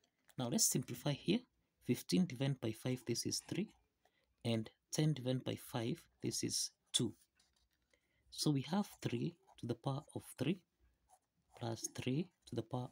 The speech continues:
of two. This should give us a value of thirty-six.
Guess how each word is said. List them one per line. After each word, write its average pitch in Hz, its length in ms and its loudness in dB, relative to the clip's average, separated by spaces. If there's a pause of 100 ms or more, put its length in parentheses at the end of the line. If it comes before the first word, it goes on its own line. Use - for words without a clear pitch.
of - 80 -6 (160)
two. 214 180 0 (640)
This 139 100 2
should 117 320 0
give 117 260 -4
us 123 400 -2 (180)
a 117 40 -2
value 117 300 -4 (180)
of 285 120 2 (300)
thirty-six. - 720 -2